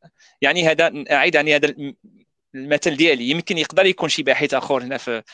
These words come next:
في النازا، إما هنا ولا في سونتر آخر في، في الميريكان، يقدر يكون مثلا كيتعاملوا مع، مع الإخوة المغاربة في، في، في شي سيونس. حنا كنشوفوا بعض الأحيان كنشوفوا، آه، آه، بكثير في، في دراسة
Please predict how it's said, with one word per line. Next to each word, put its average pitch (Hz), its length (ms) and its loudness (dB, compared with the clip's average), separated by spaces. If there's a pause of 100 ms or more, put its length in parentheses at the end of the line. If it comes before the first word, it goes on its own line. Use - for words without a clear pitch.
(400)
في - 100 -18
النازا، 131 380 2
إما 170 140 -2
هنا 135 260 2
ولا 120 160 2
في 113 240 -6
سونتر - 360 -6
آخر 127 340 -2
في، 110 440 -6 (120)
في - 120 -12
الميريكان، 123 520 -6
يقدر 240 260 2
يكون 165 220 -2
مثلا 123 260 -2
كيتعاملوا 120 480 -2
مع، 107 280 -4 (540)
مع 120 100 -4
الإخوة 117 340 -6
المغاربة 117 480 -4
في، 107 400 -8
في، 110 320 -12
في - 180 -6
شي 135 140 -2
سيونس. 170 760 2 (920)
حنا 139 100 -2
كنشوفوا 123 340 -4
بعض 123 140 2
الأحيان 127 320 -2
كنشوفوا، 117 600 -4
آه، 104 300 -2
آه، 113 220 -10
بكثير - 340 -2
في، 131 460 4 (480)
في 113 420 2
دراسة 131 400 0